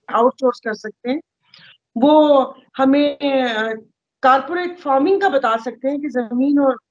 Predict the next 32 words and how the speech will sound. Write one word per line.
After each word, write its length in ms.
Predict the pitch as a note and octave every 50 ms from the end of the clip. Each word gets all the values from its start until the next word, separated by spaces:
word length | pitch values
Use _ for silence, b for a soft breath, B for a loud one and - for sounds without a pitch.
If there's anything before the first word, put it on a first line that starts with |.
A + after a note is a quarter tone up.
| _ A3
अ, 460 | G#3 - _ - G#3+ A#3 A#3 A3+ A3
पानी 460 | A3 - - A#3 A3+ A3+ A#3+ C4 C#4
और 160 | C#4 C4+ B3+ B3
खाद 300 | - - A3 G#3+ A#3 A3+
तुम्हारी, 400 | - B3+ A3 G#3 G3 G3+ C#4+ E4 - _ _ b b b b b b _ _ _ -
हमें 260 | B3 C4+ C#4 C#4+ C#4
तुम 160 | C#4 C4 B3+
लोग 200 | B3+ B3+ B3 G#3+
ये 60 | B3
हारियो 360 | A#3+ G#3+ A3 A3 A3+ B3 D4 D4
उगा 280 | A#3+ A3+ A3 G#3+ G#3
कर 180 | G#3 G#3 B3 A#3
दो। 340 | G#3+ C4 D#4+ G#4 G4+ - - _ _ _ _ _ b b _ _ _ -
और 340 | B3+ B3+ G#2+ A#2 - - - - - - - - _ _ _ _ _ -
बाकी 300 | - C#4+ D#4 - - G#4+
क्या 140 | G#4 G#4+ G#4
कर 140 | - F4+ D#4
सकते 380 | - - B3 A#3 - - A3+
हैं? 240 | G#3 F#3+ F3+ - _ _ -
बाकी 280 | A3 A#3+ B3 A#3+ - D4
आप 160 | C4+ C4 C4+ C4+ C4+
यहाँ 260 | C#4 B3+ A#3+ A3 A#3+ C4
पर 120 | C4+ C4+
आके 240 | A#3 A3+ A3+ C4 C4
कोई 120 | C4 C4 -
टेक्सटाइल 420 | B3 A#3 A#3 - _ - G4+ G#4+
मिल 200 | G#4+ G4+ G4+ F#4+ F#4
लगाएंगे 380 | F4 D4+ D4+ C#4+ C#4+ C#4+ C4+ C#4+
या 240 | C4 C#4 C#4 C4+ C4 - _ _ _
क्या 160 | - E4+ F4+
करेंगे 380 | F4+ E4+ C#4 A#3 A3 G3 F#3 F#3+
वो? 160 | F#3+ - -